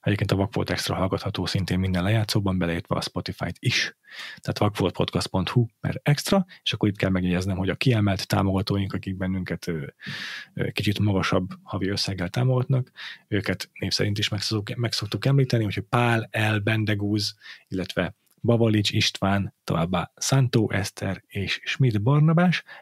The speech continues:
nektek különösen köszönjük a támogatásotokat,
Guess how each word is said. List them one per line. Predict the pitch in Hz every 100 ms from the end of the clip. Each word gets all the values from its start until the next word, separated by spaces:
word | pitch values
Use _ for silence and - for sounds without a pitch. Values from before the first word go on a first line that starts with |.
| _
nektek | 98 - - 98 - _ _
különösen | - 139 101 92 101
köszönjük | - - 101 98
a | 98
támogatásotokat, | 127 127 120 117 - 107 104 -